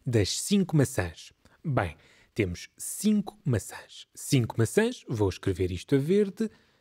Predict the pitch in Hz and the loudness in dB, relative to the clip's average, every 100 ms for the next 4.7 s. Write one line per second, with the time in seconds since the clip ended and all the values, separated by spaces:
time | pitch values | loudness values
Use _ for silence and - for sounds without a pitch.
0 | _ - 135 - - - - 226 220 - | _ 0 0 -4 -16 -14 -2 0 0 -2
1 | 262 - _ _ _ _ _ - 240 208 | -4 -6 _ _ _ _ _ 2 6 6
2 | 185 165 160 156 - 151 139 135 - _ | 6 6 4 0 0 4 4 2 -10 _
3 | 160 139 110 101 123 117 - 87 - - | 4 6 6 4 2 2 0 -6 -6 -18
4 | - - 120 95 - 95 - | -16 0 0 2 -2 -4 -6